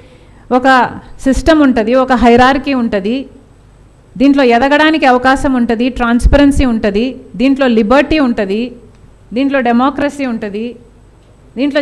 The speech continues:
చాలా అడ్వాంటేజెస్ ఉన్నాయి. ముఖ్యంగా ఏమిటంటే కాంగ్రెస్ పార్టీ most secular party. ఇక్కడ మతాలకు, కులాలకి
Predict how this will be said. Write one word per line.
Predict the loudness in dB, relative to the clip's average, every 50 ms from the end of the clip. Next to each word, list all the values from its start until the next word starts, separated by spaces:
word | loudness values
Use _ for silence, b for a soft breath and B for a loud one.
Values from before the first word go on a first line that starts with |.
| -2 -2
చాలా | -2 0 2 2 2 2
అడ్వాంటేజెస్ | 2 0 -2 0 -2 -2 -2 -4 -4 -6 -6 -10
ఉన్నాయి. | -10 -10 -12 -14 -18 -20 -20 _ _ _ -20 -20 _ _ _ -16 -10 -8
ముఖ్యంగా | -8 -6 -4 -2 -2 0 2 2 2 2 2 2
ఏమిటంటే | 0 0 -2 -2 -4 -4 -4 -4 -6 -4 -2
కాంగ్రెస్ | -2 0 0 0 0 -2 0 0 0
పార్టీ | 0 0 0 -2 -4 -4 -4 -8 -12 -20 -20 -20 -20 _ _ -20 _ _ _ -10 -4 -2
most | 0 0 0 0 0
secular | 0 0 0 0 2 2 0 0 -2 -4
party. | -6 -6 -6 -12 -18 -20 -20 -20 -20 _ _ _ _ _ _ _ _ -20 -20 -20 -20 -20 _ _ _ -20 _ _ -16 -10 -4
ఇక్కడ | -2 0 2 2 2 2 2 0
మతాలకు, | -2 0 2 2 4 2 2 0 0 2 2 2 2 0 -2 -2
కులాలకి | 0 2 2 4 2 2 0 -2 -4 -4 -4